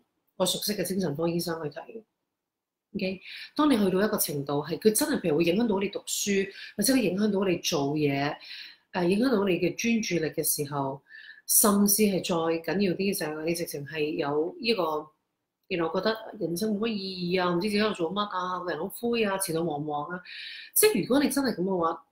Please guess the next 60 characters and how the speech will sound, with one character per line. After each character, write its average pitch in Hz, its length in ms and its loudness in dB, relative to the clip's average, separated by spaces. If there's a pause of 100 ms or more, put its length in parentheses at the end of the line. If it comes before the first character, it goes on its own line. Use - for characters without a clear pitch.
(160)
well，of 202 400 -2 (140)
course， 220 380 2
你 165 60 4
應 170 80 -2
該 196 60 0
食 180 140 2
一 - 40 -4
排 175 420 -8
藥 139 240 -2
咯， 165 140 -8
食 185 180 -4
一 220 40 -2
段 175 180 -4
時 156 160 -6
間， 165 180 -2
食 185 160 2
到 202 80 -2
你 196 80 0
嘅 202 80 -2
情 156 200 -2
況 175 140 -2
穩 175 220 0
定 180 180 2
咗， 151 120 -4
好 156 180 0 (640)
轉， 180 500 0
嘿， 294 340 0
噉 202 200 2
跟 247 180 0
住 220 140 0
你 165 180 0
先 214 340 2 (540)
再 214 140 2
同 180 160 0
醫 208 60 2
生 233 160 2
傾 240 180 2
下， 196 80 2
你 175 80 2
係 160 60 0
咪 151 100 0
應 165 60 0
該 185 100 0
停 147 200 -4
藥 143 200 -2
咯？ 180 200 -8
But 180 180 0 (300)
meanwhile 233 880 4
呢， 180 120 0
就 151 340 0
你 170 80 2
真 208 160 -2
係 202 60 -6
睇 170 80 -2
一 - 20 0
睇 175 60 -6
自 175 240 -4
己 151 80 -4
嘅 170 100 0
情 139 300 -8